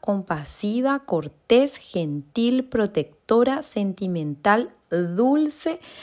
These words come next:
comprensiva y cálida, ¿sí? Ahí estamos con el estilo romántico. Así que cada una va a decir, "Bueno, yo me siento identificada con este estilo".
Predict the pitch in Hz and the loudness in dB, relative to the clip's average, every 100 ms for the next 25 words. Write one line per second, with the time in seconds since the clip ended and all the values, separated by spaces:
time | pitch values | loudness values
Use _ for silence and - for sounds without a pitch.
0 | - - 220 208 208 185 175 - - 269 | -12 0 2 2 0 0 -2 -4 0 2
1 | 285 - - 240 226 - 170 139 127 123 | 2 -2 -6 -6 -6 0 4 4 2 -2
2 | 113 113 - - 165 175 - 175 165 220 | -4 -8 -12 -12 -8 -8 -6 -4 0 0
3 | 220 202 185 208 - - 196 208 - 190 | 0 -2 0 -2 -6 0 0 0 -4 -4
4 | 190 - - 208 202 214 240 - - - | -4 -6 -6 -2 0 0 -2 -6 -20 -20
5 | - _ _ _ - 185 180 185 165 160 | -20 _ _ _ 0 2 4 4 4 2
6 | 151 143 139 135 143 135 131 123 - _ | 2 0 0 -4 -6 -6 -8 -8 -16 _
7 | - - - 185 180 202 214 208 220 233 | -20 -20 -10 -8 -4 -2 -4 -4 -4 -2
8 | 240 196 202 196 190 190 185 - 190 185 | -2 -2 -2 -2 -4 -6 -8 -6 -4 -4
9 | 202 262 208 214 214 _ _ _ - 185 | 0 2 2 -2 -6 _ _ _ -10 0
10 | 208 233 240 - 190 190 220 - - 214 | 0 0 -4 -2 -2 0 -2 -4 -4 -4
11 | 233 226 226 240 226 208 - - 220 233 | -2 -4 -6 -10 -12 -16 -14 -10 -8 -8
12 | 285 - _ _ _ - 196 185 180 202 | -10 -16 _ _ _ -8 -4 0 0 0
13 | - 262 254 - 165 - - _ 175 160 | -2 -2 -2 -6 -4 -4 -6 _ -8 -6
14 | 147 131 | -4 -6